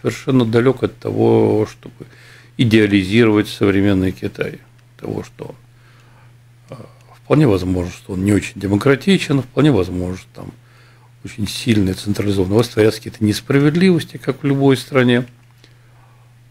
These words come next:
Но, судя по тому, что происходит,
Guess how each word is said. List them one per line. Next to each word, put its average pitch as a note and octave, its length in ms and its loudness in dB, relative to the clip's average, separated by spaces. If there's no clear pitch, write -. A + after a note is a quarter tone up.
Но, C3 760 2
судя D#3+ 140 -2
по - 60 -12
тому, D3 100 0
что C#3 160 0
происходит, C3 880 0